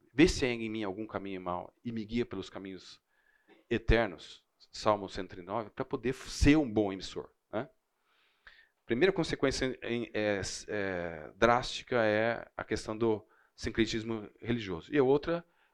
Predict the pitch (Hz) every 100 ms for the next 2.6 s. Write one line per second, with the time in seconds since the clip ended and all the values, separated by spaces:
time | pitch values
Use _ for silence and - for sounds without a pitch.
0 | - 165 175 156 139 151 151 - _ _
1 | _ _ _ _ - 127 143 120 110 120
2 | 139 139 104 - 113 95